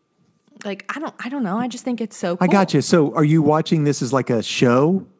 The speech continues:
Speaker 1: Yeah.
Speaker 2: So, like, so
Speaker 1: There,
Speaker 2: that's what you're watching
Speaker 1: there's
Speaker 2: too?
Speaker 1: three seasons. Each season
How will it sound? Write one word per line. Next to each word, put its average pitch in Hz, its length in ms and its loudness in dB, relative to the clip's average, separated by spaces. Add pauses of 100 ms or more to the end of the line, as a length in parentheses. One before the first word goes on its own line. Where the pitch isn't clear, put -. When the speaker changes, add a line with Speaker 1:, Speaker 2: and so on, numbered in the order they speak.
Speaker 1:
Yeah. 220 480 -2 (840)
Speaker 2:
So, - 200 2
like, 135 340 0
so - 140 -2
Speaker 1:
There, 135 80 6
Speaker 2:
that's 262 120 0
what 147 160 0
you're 135 80 2
watching 127 340 2
Speaker 1:
there's 127 80 -2
Speaker 2:
too? 131 140 0
Speaker 1:
three 285 280 0
seasons. 233 920 -4 (560)
Each 302 300 -6
season 269 720 -2